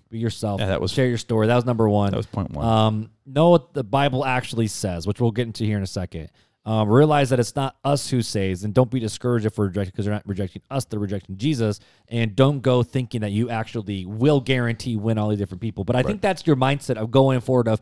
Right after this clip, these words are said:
Speaker 1: when I talk to someone about Jesus, I think this has a lot to do with mindset, not so much how.
Speaker 2: Everybody wants to be like, "Oh, man,
Speaker 1: I
Speaker 2: this
Speaker 1: want him
Speaker 2: person,
Speaker 1: to Lord, I want him to
Speaker 2: this
Speaker 1: Lord, I want
Speaker 2: person
Speaker 1: him to
Speaker 2: got
Speaker 1: Lord, I
Speaker 2: saved.
Speaker 1: want
Speaker 2: Yeah,
Speaker 1: him to
Speaker 2: this
Speaker 1: Lord,"
Speaker 2: person
Speaker 1: but
Speaker 2: got
Speaker 1: you don't
Speaker 2: saved
Speaker 1: win
Speaker 2: because of me.
Speaker 1: nobody.
Speaker 2: Right.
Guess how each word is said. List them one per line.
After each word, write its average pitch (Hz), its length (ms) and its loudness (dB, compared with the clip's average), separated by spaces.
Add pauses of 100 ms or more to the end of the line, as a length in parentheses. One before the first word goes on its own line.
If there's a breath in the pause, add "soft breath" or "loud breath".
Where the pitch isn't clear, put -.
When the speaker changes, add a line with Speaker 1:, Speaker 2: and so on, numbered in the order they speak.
(300 soft breath)
Speaker 1:
when 151 240 2
I 165 140 0
talk 185 300 2
to - 80 -12
someone 147 220 2
about 117 200 2
Jesus, 117 120 -8
I 120 40 -8
think 180 120 -2
this 180 120 -6
has - 20 -4
a 160 60 -4
lot 143 160 -2
to 143 60 0
do 127 40 0
with 104 140 0
mindset, 107 500 -4
not 120 160 -6
so 123 100 0
much 104 180 -2
how. 85 360 -6
Speaker 2:
Everybody 131 400 8
wants 107 540 4
to 101 120 -2
be 95 200 4
like, 90 340 4
"Oh, 110 300 -4
man, 120 160 4
Speaker 1:
I 175 40 10
Speaker 2:
this 175 80 10
Speaker 1:
want 165 140 8
him 165 60 12
Speaker 2:
person, 196 100 4
Speaker 1:
to 196 80 8
Lord, 190 240 8
I 165 80 8
want 143 160 2
him 180 60 2
to 151 60 8
Speaker 2:
this 170 120 6
Speaker 1:
Lord, 180 140 6
I - 20 10
want 170 120 8
Speaker 2:
person 147 140 6
Speaker 1:
him 170 80 6
to 151 60 8
Speaker 2:
got 160 160 6
Speaker 1:
Lord, 175 220 4
I 202 100 6
Speaker 2:
saved. 139 100 4
Speaker 1:
want 147 200 8
Speaker 2:
Yeah, - 80 4
Speaker 1:
him 165 140 4
to 151 60 6
Speaker 2:
this 160 80 6
Speaker 1:
Lord," 160 140 8
Speaker 2:
person 143 120 4
Speaker 1:
but 143 40 6
Speaker 2:
got 170 120 4
Speaker 1:
you 175 60 6
don't 190 120 8
Speaker 2:
saved 185 120 6
Speaker 1:
win 156 160 6
Speaker 2:
because 156 140 6
of 185 80 2
me. 110 60 2
Speaker 1:
nobody. 87 220 -2
Speaker 2:
Right. 76 260 -2